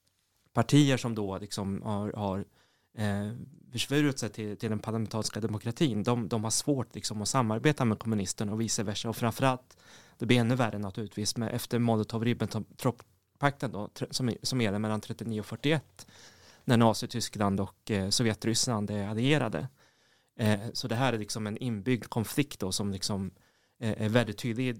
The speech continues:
i dåtidens antifascistiska rörelse, och där finns det också en jättetydlig konflikt naturligtvis mellan kommunister och syndikalister,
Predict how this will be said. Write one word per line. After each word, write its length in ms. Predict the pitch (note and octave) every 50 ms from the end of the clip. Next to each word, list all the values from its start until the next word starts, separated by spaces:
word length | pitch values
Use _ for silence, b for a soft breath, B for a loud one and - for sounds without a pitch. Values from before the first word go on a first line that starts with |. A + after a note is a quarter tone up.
| -
i 80 | - -
dåtidens 540 | A2 A#2+ G#2+ - - G#2 G2+ G2+ - - - -
antifascistiska 920 | A#2+ A2 G#2 - - G#2 - A#2 G#2+ - C3 A#2+ - A2 - - - A2+
rörelse, 420 | A#2+ A#2+ A2 A2 B2 B2 - D3
och 120 | A#2+ A2 G#2
där 160 | A2 A2+ A2+
finns 240 | A2+ - A#2+ A2 -
det 100 | - G2+
också 220 | G#2 - - G#2+
en 280 | F#2 D#2 C#2+ C#2+ - - C3
jättetydlig 460 | A#2+ G2 - F#2 - B2 A#2+ A#2 A#2
konflikt 260 | - G2+ G2 G#2 -
naturligtvis 480 | A2 A2 - A#2 G#2 - G#2 G2+ - -
mellan 220 | G#2+ G2+ G#2 G2+
kommunister 480 | - - A#2+ A2 G#2 G2+ - - A2+ G#2+
och 80 | G2+
syndikalister, 800 | - - A#2 A2 A2 - A2+ A#2 A2+ A2 - - - F#2+ - B2+